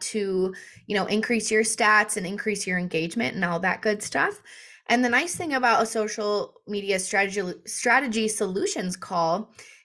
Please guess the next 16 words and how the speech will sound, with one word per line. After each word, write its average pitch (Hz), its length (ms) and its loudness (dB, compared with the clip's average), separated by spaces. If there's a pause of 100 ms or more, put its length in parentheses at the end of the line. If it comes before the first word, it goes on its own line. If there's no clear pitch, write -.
(140)
is 202 500 2
I 294 340 4
give 247 280 -2
you 214 180 -4
the 202 160 -2
opportunity 196 1040 -2 (320)
to 233 140 0
not 226 180 6
only 254 380 2
be 226 560 -2 (180)
on 196 140 0
a 185 40 0
one-on-one 214 580 0
call 175 360 2
with 233 240 0
me 311 320 -8